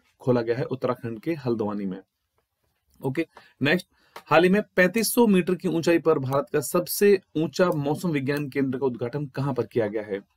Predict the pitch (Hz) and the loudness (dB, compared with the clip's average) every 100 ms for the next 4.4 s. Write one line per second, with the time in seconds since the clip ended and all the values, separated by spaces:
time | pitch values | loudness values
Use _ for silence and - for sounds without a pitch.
0 | _ _ _ - 165 139 170 156 170 151 | _ _ _ -2 -2 0 -4 -2 -2 -2
1 | - 196 - 143 147 175 160 131 127 143 | 0 0 0 -4 -2 -2 0 0 0 -2
2 | 123 113 113 110 120 110 - _ - _ | -2 -4 -6 -4 -4 -4 -6 _ -20 _
3 | 117 123 135 127 123 143 180 - _ - | -6 -2 -2 -2 -2 -4 -6 -10 _ -10
4 | 117 117 127 | -4 2 2